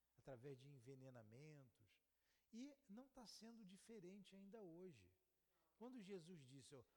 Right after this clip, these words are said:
"O mundo pertence aos violentos", né? Ainda continua. Então você vê aqui no Brasil quanta, quanta, quanta futrica, quantos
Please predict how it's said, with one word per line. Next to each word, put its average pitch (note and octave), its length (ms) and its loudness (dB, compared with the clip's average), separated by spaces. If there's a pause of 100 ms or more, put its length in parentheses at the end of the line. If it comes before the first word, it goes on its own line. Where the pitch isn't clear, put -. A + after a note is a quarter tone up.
(120)
"O E3 160 2
mundo F#3 480 2
pertence D#3+ 580 0
aos A#2+ 140 -2
violentos", B2+ 680 0
né? E3+ 180 -6 (720)
Ainda C#3+ 260 -4
continua. G3 680 -2 (640)
Então D#3+ 180 -2
você F3+ 340 2
vê D3+ 460 2 (540)
aqui D3 300 0
no E3+ 100 -2
Brasil A#2+ 560 -2 (260)
quanta, G3+ 1000 -4 (440)
quanta, F3+ 1000 -2 (1800)
quanta F3+ 300 -6
futrica, - 720 -6 (1000)
quantos F3+ 480 -4